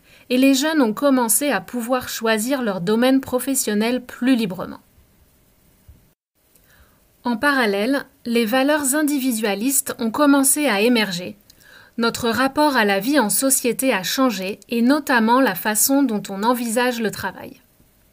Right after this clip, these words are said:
Avec la génération des milléniaux nés dans les années mille neuf cent quatre-vingts, on constate un rapport au travail totalement inédit. Si vous êtes curieux, je vous laisse googler les termes «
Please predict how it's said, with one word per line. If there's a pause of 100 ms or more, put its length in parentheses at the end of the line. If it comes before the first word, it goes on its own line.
(1200)
Avec
la
génération
des
milléniaux
nés
dans
les
années
mille
neuf
cent
quatre-vingts, (560)
on
constate
un
rapport
au
travail
totalement
inédit. (800)
Si
vous
êtes
curieux,
je
vous
laisse
googler
les
termes «